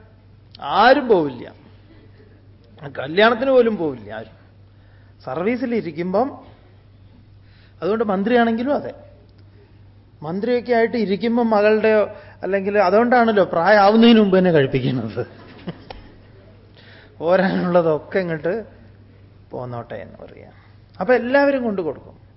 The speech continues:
അങ്ങനെയാ. മന്ത്രിയുടെ ഭാര്യ മരിച്ചപ്പം ഭയങ്കര ആളായിരുന്നു എന്നാ. അപ്പൊ മന്ത്രി ചോദിച്ചു എന്നാ, "ഞാൻ മരിച്ചാൽ ഇതിലും ആളായിരിക്കില്ലേ?"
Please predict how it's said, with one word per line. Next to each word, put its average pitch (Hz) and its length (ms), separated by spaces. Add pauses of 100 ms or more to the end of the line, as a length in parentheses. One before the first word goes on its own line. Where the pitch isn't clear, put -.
(460)
അങ്ങനെയാ. 156 280 (4000)
മന്ത്രിയുടെ 190 960
ഭാര്യ 170 260
മരിച്ചപ്പം 160 580 (360)
ഭയങ്കര 180 540
ആളായിരുന്നു 135 540
എന്നാ. 98 200 (400)
അപ്പൊ 185 140
മന്ത്രി 180 300
ചോദിച്ചു 151 380
എന്നാ, 123 320
"ഞാൻ 139 180
മരിച്ചാൽ 151 400
ഇതിലും 147 320
ആളായിരിക്കില്ലേ?" 120 580